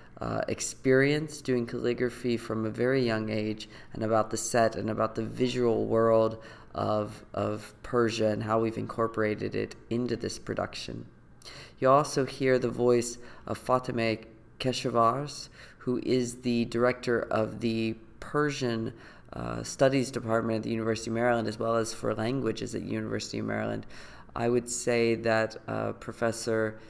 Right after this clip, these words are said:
Keshawars is, uh, one of the world's great Rumi scholars. She won a Peabody Award in two thousand and eight for her,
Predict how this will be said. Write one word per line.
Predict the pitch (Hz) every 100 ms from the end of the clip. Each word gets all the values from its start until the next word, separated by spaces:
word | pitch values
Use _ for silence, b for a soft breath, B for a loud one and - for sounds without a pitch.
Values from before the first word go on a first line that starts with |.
| B B B
Keshawars | - 123 120 117 113 110
is, | - 107 110 - -
uh, | 92 110 107 107 110 110 - 53 50 - - 110 78
one | 113 127
of | 120 113
the | 120
world's | 117 113 110
great | - 113 123 120 -
Rumi | 110 110
scholars. | 107 - 104 104 110 110
She | 110
won | 110 107 107
a | 104
Peabody | - 117 110 107 107
Award | 107 110 107 107 104 -
in | 104 104 107 B B B -
two | 120
thousand | 113 107 110 107
and | 101 -
eight | 110 117 123
for | - - 110 107
her, | - 107 107 107 107